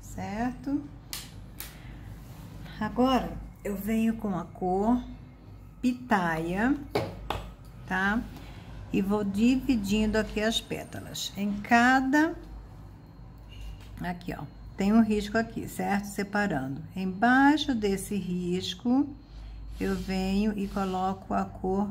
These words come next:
pitaia e puxo. Já vou puxando, tá? Aqui tem outra divisória, outra pétala. Eu venho, coloco cor pitaia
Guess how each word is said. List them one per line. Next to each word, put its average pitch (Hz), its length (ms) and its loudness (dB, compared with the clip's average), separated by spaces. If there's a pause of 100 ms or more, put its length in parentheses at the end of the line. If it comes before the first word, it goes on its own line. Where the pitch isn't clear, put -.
(140)
pitaia 170 640 -2 (240)
e 196 120 0
puxo. 180 720 0 (1040)
Já 180 160 2
vou 175 240 0
puxando, 233 800 4
tá? 196 420 2 (2250)
Aqui 196 320 0
tem 190 260 2
outra 254 540 4
divisória, 185 960 2
outra 226 320 2
pétala. 190 1080 0
Eu 180 140 -4
venho, 180 800 0
coloco 185 760 0
cor 190 300 -6 (120)
pitaia 196 1120 2